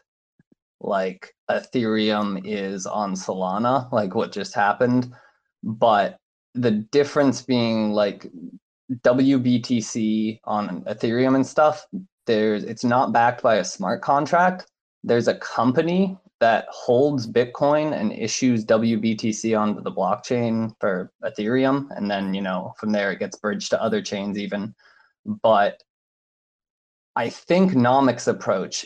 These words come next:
is that they are actually gonna have a basic smart contract through a Bitcoin side chain that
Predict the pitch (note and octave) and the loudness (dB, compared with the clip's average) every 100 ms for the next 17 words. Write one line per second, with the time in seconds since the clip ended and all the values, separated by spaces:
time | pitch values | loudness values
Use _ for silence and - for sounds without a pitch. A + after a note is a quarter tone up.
0 | - A#2 G#2+ A2 G#2+ F#2+ - - B2 B2+ | -6 -4 0 2 2 0 -10 0 4 6
1 | B2+ B2 B2 B2 - A2 A2+ G#2+ G2+ A2+ | 6 6 2 0 -2 0 0 0 -2 -2
2 | G#2+ G#2 G#2 G#2+ G2+ F#2 G2 - _ - | -2 -2 -4 -6 -8 -8 -10 -14 _ -20
3 | _ _ B2+ C3 C3+ - - A#2+ A#2 A#2 | _ _ 0 2 0 -4 -2 2 2 0
4 | - A#2 A2 F#2+ A#2 G#2+ F#2 F#2 - - | 0 2 2 2 2 2 0 -6 -14 -6
5 | G#2 A2 A2 G#2+ G#2 G2 A#2 A2 A#2+ G#2 | -2 0 2 0 -2 -4 -6 -4 -2 -2
6 | G2 - A#2+ A#2+ A#2+ - A#2 G2+ G2+ F#2+ | -4 -2 2 2 2 -2 -4 -4 -4 -6
7 | G2 - _ _ _ G#2 G#2 G#2+ G2 - | -8 -12 _ _ _ -4 2 2 2 -2